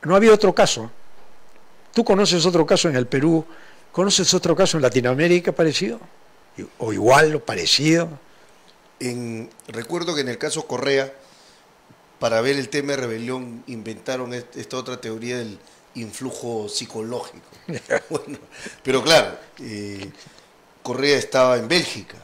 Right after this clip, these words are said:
Speaker 2: eh,
Speaker 1: Ya.
Speaker 2: Castillo está acá.
Speaker 1: Correcto.
Speaker 2: Correa no ha estado purgando cárcel, Castillo sí. Entonces, eh, si hacemos la comparación,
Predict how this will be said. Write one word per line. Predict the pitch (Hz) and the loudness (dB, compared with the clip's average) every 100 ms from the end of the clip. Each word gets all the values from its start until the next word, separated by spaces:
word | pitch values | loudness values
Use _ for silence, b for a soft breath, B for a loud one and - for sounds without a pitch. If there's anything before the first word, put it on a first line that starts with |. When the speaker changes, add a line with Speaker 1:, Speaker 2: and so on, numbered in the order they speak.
| - - _ - | -20 -20 _ -20
Speaker 2:
eh, | 98 92 90 82 | -18 -16 -16 -8
Speaker 1:
Ya. | 101 | -6
Speaker 2:
Castillo | 98 120 113 | -6 -4 -6
está | - | -6
acá. | 101 147 110 87 - B B | -2 0 0 -2 -14 B B
Speaker 1:
Correcto. | - - | -12 -6
Speaker 2:
Correa | 113 117 | -2 -2
no | 117 | -2
ha | |
estado | - 120 117 113 104 | 0 2 2 0 -6
purgando | 104 107 110 101 | -8 -6 -6 -6
cárcel, | 143 139 - 101 87 | -2 0 -2 -10 -14
Castillo | 87 - 110 98 | -18 -16 -16 -6
sí. | - 156 107 b b b b 120 | -4 -4 -8 b b b b -20
Entonces, | 95 101 104 - - | -12 -8 -6 -8 -8
eh, | 123 - _ - | -14 -20 _ -10
si | - - 131 123 | -2 -2 -2 -8
hacemos | 110 - 143 131 | 0 2 2 2
la | 135 | 0
comparación, | - 107 107 104 - 131 147 | -2 -6 -6 -6 -6 -4 -6